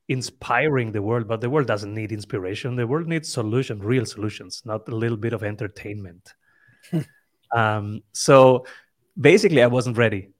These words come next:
So I was on the sidelines. I did not create a conversion machine. And then you, you get hit by the lac bus. "Oh, you are on the stage of ted. Whoa." <laughs> Yeah, but nothing happens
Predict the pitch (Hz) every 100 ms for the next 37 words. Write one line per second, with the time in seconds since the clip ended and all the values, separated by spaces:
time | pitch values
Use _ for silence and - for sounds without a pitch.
0 | _ - 131 123 123 151 165 160 151 139
1 | 131 127 127 127 - 120 123 123 123 127
2 | 156 156 - 180 143 135 135 131 139 127
3 | 123 120 131 123 120 139 131 123 - _
4 | _ - 131 135 196 220 180 156 - _
5 | _ _ 135 120 131 190 180 165 254 -
6 | 139 123 127 151 - 131 185 - - 240
7 | 143 147 160 160 160 185 180 180 185 165
8 | 180 170 - 120 131 151 147 175 - -
9 | _ _ _ _ _ _ _ _ _ 170
10 | - 147 - 156 196 190 180 220 226 220
11 | 247 285 208 135 - -